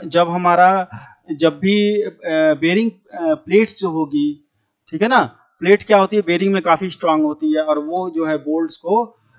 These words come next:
अ, shank वाले part को, अ, press कर देती है, जिसके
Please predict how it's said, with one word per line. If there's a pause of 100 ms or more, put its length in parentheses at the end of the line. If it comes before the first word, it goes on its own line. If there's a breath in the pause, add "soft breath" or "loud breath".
(180)
अ,
shank
वाले
part
को,
अ,
press
कर
देती
है,
जिसके